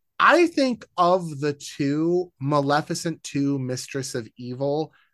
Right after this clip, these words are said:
should win out. And I think the biggest, I think Maleficent Two was actually better than the original Maleficent. I do. I feel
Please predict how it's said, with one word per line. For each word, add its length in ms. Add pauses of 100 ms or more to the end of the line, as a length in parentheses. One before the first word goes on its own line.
(180)
should 360
win 260
out. 420
And 120
I 100
think 300
the 100
biggest, 400
I 160
think 220
Maleficent 600
Two 400 (300)
was 220
actually 560 (160)
better 400
than 180
the 140
original 420
Maleficent. 640 (180)
I 120
do. 280
I 120
feel 460